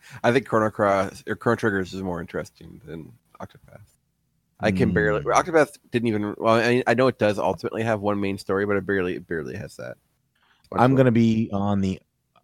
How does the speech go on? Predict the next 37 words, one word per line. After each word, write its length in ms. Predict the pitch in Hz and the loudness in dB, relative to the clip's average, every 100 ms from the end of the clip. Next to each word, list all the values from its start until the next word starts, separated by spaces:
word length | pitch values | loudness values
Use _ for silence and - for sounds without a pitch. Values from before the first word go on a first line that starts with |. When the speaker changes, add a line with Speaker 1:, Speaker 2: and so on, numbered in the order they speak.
| - | -20
Speaker 2:
Chrono 260 | - 98 95 | -4 -2 -2
Trigger 360 | - 85 87 | -2 -4 -4
podcast 540 | - 87 90 107 104 - | 0 0 2 2 2 0
for 120 | 95 | -8
the 100 | 82 | -6
Cartridge 320 | - 90 - | -4 -4 -4
Club 180 | - 82 | -6 -6
Prime, 400 | - 90 95 110 | -2 0 0 -2
so 120 | 113 | -2
I 20 | 87 | -2
don't 100 | 90 | -2
wanna 140 | 92 | -4
say 140 | 92 | -2
Speaker 1:
Nice. 120 | 90 87 | -2 -4
Speaker 2:
too 180 | - 127 | -4 0
much. 420 | 139 170 - - - _ _ _ | 2 0 -2 -14 -20 _ _ _
Speaker 1:
This 200 | 107 98 | -12 -8
is 120 | 101 95 | -4 0
a 140 | 92 | 0
Speaker 2:
But 160 | 90 90 | 2 0
Speaker 1:
taste. 260 | 107 - - _ _ _ _ _ _ _ | 0 -6 -16 _ _ _ _ _ _ _
Speaker 2:
yeah, 360 | 101 98 82 78 - | 0 0 0 -4 -2
I 160 | 92 | 2
would 220 | 110 120 101 - | 4 4 0 -8
make 240 | - 107 - | -2 -2 0
the 760 | 104 98 98 95 92 90 85 - _ _ | -2 -2 -2 -2 -2 -4 -6 -10 _ _
argument 520 | 110 120 104 92 87 - _ _ _ _ | 4 4 4 -2 -4 -8 _ _ _ _
that 180 | 87 - | -4 0
Chrono 280 | - 123 123 | 4 4 4
Trigger 480 | - 104 104 101 90 _ - | 2 2 2 0 -4 _ -6
puts 340 | 110 95 - | -2 -2 -2
more 280 | 95 104 107 | 0 2 2
emphasis 580 | 98 - - 95 90 - | 0 -6 -8 -6 -6 -8
on 500 | 90 87 85 82 82 - - | -6 -4 -2 -4 -6 -10 -10
the 120 | 85 | -6
overall 560 | 92 92 87 92 113 120 | -2 -2 2 6 6 6
story 560 | - 87 82 80 78 | 2 -2 0 -2 -4